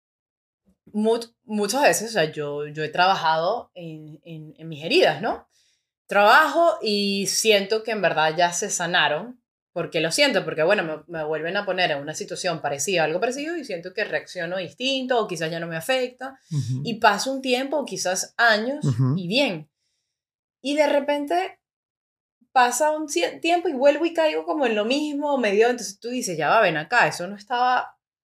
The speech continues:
Speaker 1: ya sano", entonces te das
Speaker 2: Ujú.
Speaker 1: cuenta que, que, que no había sanado, o es que quizás es otra cosa. Eso por un lado, te lo dejo ahí. La siguiente pregunta es esta.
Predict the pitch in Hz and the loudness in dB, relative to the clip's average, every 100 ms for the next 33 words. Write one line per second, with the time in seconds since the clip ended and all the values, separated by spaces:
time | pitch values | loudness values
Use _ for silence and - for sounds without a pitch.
0 | _ 185 160 - 339 190 156 156 160 147 | _ -8 -4 4 4 4 -2 -8 -6 0
1 | 185 151 165 170 170 214 220 165 - 160 | 0 -2 -2 -4 -2 -4 0 -2 -4 -12
2 | - 160 156 147 165 175 208 196 185 214 | -12 -12 -10 -6 -6 -4 0 4 6 4
3 | 247 - _ _ - 196 185 - 214 214 | 0 -10 _ _ -4 0 0 -2 -6 -6
4 | 202 196 170 185 202 214 185 202 196 185 | -6 2 4 4 0 -6 -4 -4 -2 -4
5 | 185 196 147 135 127 _ _ _ _ _ | 2 0 0 -4 -12 _ _ _ _ _
6 | _ 196 190 233 233 208 180 165 - - | _ -6 -2 -2 0 0 0 2 0 0
7 | _ _ - 151 151 175 156 - 175 175 | _ _ -12 -6 -4 -2 -4 -4 -2 -2
8 | 170 190 190 214 254 240 180 175 190 214 | -2 -6 -4 -4 -2 -2 -4 -6 0 0
9 | - 123 | 0 -12